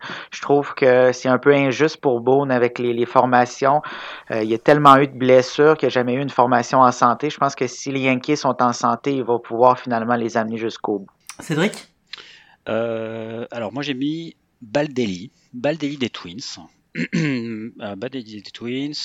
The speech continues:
Speaker 3: euh, Shelton, Shelton des, des Pittsburgh, de Pittsburgh. Euh, en fait, je suis allé chercher vraiment deux nouveaux, euh, deux nouveaux, euh,
Speaker 2: Ouais, c'est ce
Speaker 3: deux
Speaker 2: que j'allais
Speaker 3: nouveaux
Speaker 2: dire.
Speaker 3: managers.
Speaker 2: Shelton, il a, il a, il a, il a toujours, il a pas managé encore, en fait,
Speaker 3: Si,
Speaker 2: en
Speaker 3: il a,
Speaker 2: vrai.
Speaker 3: il a fait,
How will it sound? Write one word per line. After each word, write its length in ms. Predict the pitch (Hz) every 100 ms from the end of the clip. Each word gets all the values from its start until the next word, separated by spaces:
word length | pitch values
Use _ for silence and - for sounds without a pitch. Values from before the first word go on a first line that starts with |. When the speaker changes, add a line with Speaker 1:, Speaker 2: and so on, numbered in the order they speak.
| -
Speaker 3:
euh, 380 | 107 107 101 104
Shelton, 480 | - - 151 127 151 - 110 - _
Shelton 460 | - 127 - 131 123
des, 260 | 104 104 92
des 140 | 101
Pittsburgh, 460 | - - 90 98 -
de 60 | 98
Pittsburgh. 420 | 87 139 - 147 101 _ _ _ _ _ _ - - - _
Euh, 140 | 90 82
en 40 |
fait, 140 | - 113
je 40 |
suis 80 | 117
allé 80 | 107
chercher 360 | 117 - 135
vraiment 320 | 117 110 117
deux 220 | 113 107 120
nouveaux, 540 | 123 107 110 120 110
euh, 80 | 101
deux 160 | 98 110
nouveaux, 560 | 110 107 98 107 104
euh, 300 | 92 90 87
Speaker 2:
Ouais, 140 | 226 226
c'est 60 |
ce 40 | -
Speaker 3:
deux 40 |
Speaker 2:
que 60 | 190
j'allais 120 | 208
Speaker 3:
nouveaux 40 |
Speaker 2:
dire. 80 | 254
Speaker 3:
managers. 160 | 226 202
Speaker 2:
Shelton, 220 | 180 247
il 100 | 190
a, 80 | 151
il 100 | 151
a, 120 | 151
il 100 | 151
a, 80 | 160
il 100 | 151
a 60 | 147
toujours, 200 | - 180
il 100 | 147
a 60 | 135
pas 100 | 127
managé 360 | 127 151 311
encore, 480 | 359 - 202 - _
en 80 | -
fait, 280 | 147 160 -
Speaker 3:
Si, 180 | - -
Speaker 2:
en 60 | -
Speaker 3:
il 40 |
a, 20 |
Speaker 2:
vrai. 160 | 147 147 -
Speaker 3:
il 120 | 104
a 40 | 95
fait, 220 | -